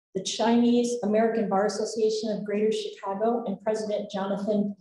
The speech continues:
Yee, the Cook County Bar Association and President Cannon Lambert, the Decalogue Society of Lawyers and President Mara Huff, Filipino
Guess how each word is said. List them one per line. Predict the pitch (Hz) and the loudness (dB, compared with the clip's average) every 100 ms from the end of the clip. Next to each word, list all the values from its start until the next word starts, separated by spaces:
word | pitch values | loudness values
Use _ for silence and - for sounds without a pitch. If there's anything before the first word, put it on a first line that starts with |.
| - | -2
Yee, | 190 240 - 403 - _ _ - - - _ _ _ _ - | 2 2 0 -4 -14 _ _ -18 -18 -18 _ _ _ _ -4
the | 202 | -2
Cook | 240 262 | 0 0
County | 302 302 254 | 2 2 2
Bar | 190 185 | 2 2
Association | 185 202 190 202 180 - 214 202 190 | 0 -2 -2 0 0 0 -2 -2 -2
and | 185 | -2
President | - 220 202 196 - - | 0 0 2 0 -2 -2
Cannon | 226 214 220 214 214 185 | 2 4 4 2 -2 -2
Lambert, | 196 202 311 403 - - - _ _ _ _ _ _ _ _ _ _ _ _ - | -2 0 -2 -4 -6 -16 -20 _ _ _ _ _ _ _ _ _ _ _ _ -4
the | 190 | -2
Decalogue | 277 269 240 208 208 | 0 0 2 2 0
Society | 208 202 - 208 202 208 | -4 -6 -6 -2 -2 -2
of | 196 - | -4 -4
Lawyers | 180 190 208 247 - - - | -2 0 0 0 -2 -8 -10
and | 190 - | -10 -6
President | 220 - 208 196 202 190 | -4 -4 -4 -4 -6 -2
Mara | 190 202 202 196 - - | 0 2 2 0 -6 -2
Huff, | 214 - - - _ _ _ _ _ _ _ _ _ _ _ _ - | -2 -2 -6 -14 _ _ _ _ _ _ _ _ _ _ _ _ -6
Filipino | - 240 233 240 254 240 294 - | 0 2 4 4 4 4 2 0